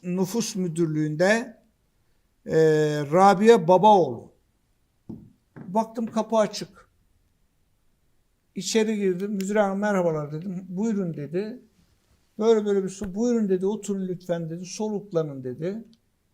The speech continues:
Bak, bombayı söylüyorum sana. İşte Türkiye'de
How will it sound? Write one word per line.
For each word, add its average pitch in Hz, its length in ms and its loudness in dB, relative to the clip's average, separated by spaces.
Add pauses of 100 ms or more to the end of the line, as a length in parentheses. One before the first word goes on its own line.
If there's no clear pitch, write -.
(200)
Bak, 156 500 -6
bombayı 165 420 4
söylüyorum 127 580 -8
sana. - 220 -20 (920)
İşte - 440 -10 (200)
Türkiye'de 139 720 -12